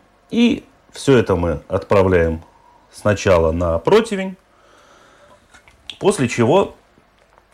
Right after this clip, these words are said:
аккуратно распределяем по всей поверхности нашего противня. Будет выглядеть как будто бы все тонко, но на самом деле в процессе запекания корж однозначно поднимется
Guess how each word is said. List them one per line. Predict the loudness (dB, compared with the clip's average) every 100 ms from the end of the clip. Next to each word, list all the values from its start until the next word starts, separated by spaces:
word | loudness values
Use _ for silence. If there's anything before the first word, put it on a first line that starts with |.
| -14 -8
аккуратно | -4 0 0 0
распределяем | -4 -4 -6 0 0 0
по | -4 -8 -10
всей | -8 -4 -4 -6 _
поверхности | -4 -2 -2 -4 -10 -6
нашего | -4 -2 -4 -4 -4 -6 -16 -20 -20 -20 -20 -14 -2
противня. | 0 2 0 -4 -6 -8 -18 -4
Будет | 2 4 4
выглядеть | 2 2 0 -2 -6 -6
как | -4 -2
будто | -2 -2 -2 -2
бы | -2 -4 -10
все | -6 0 0 0 0
тонко, | 2 2 2 -2 -2 -12 _ _ _ _
но | -2 0 2
на | 0
самом | 0 -2
деле | 0 -2
в | -2
процессе | -2 -2 -4 -6
запекания | -6 -6 -6 -4 -2 -2
корж | -2 -2 -2 -4 -8
однозначно | -2 0 0 -2 -2 -4
поднимется | 0 0 2 0 0 0 -2 -2